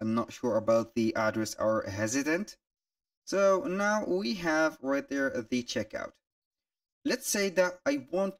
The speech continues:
to change the shipping method right there text.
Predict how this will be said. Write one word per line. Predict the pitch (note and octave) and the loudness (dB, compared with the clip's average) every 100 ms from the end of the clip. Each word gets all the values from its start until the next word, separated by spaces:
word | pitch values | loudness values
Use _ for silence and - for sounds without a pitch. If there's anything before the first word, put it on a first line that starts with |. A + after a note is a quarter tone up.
| - | -8
to | F#3 | -8
change | F3+ - F3 D#3+ D#3+ - | -6 -4 0 2 0 -2
the | - - C#4+ C#4 | -4 0 0 0
shipping | - - C#4+ - C#4 B3 - | -4 -2 -2 0 0 -2 -4
method | A2+ B2 - B2+ B2 - _ | 0 0 0 0 0 -4 _
right | A2 A2+ | -2 0
there | - G#2+ | 0 -2
text. | - B2 - - - | 0 0 0 -2 -10